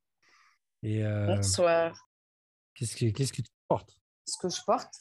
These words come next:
Speaker 2: c'est que j'ai été parfumée par, euh, la boutique Frédéric Malle, euh, de la rue des Francs-Bourgeois tout à l'heure.
Speaker 1: Oh.
Speaker 2: Et je porte The Night.
Speaker 1: Ah.
Speaker 2: Ouais, The Night, donc,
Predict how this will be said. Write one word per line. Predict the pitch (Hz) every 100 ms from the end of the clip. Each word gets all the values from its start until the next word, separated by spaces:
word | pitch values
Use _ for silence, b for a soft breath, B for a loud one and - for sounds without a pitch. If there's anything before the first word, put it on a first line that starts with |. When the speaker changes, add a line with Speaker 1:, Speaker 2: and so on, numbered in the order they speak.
| _
Speaker 2:
c'est | - 175
que | 175 180 175 170 165 170
j'ai | 160 165
été | 165 175
parfumée | - 262 - - 240 214 240
par, | - 185 170
euh, | 170 165 165 160 160 160 160 160 160
la | 160
boutique | 165 196 - - - 175
Frédéric | - 208 196 196 190
Malle, | 196 190 196 180
euh, | 160 160 156 156
de |
la | 156 151
rue | 190
des | 208
Francs-Bourgeois | - 185 165 165 175
tout | 185 -
à | 165
l'heure. | 165 202 175 B B B -
Speaker 1:
Oh. | 208 214
Speaker 2:
Et | 160
je | 151
porte | - 165 156
The | 151
Night. | 147 147 160 147 - - - _ _ _ _ -
Speaker 1:
Ah. | 180 185 135 98 - _ _ _ _ _ -
Speaker 2:
Ouais, | 151 143 135 127 - - - -
The | 156
Night, | 156 151 156 156 - - 147
donc, | 156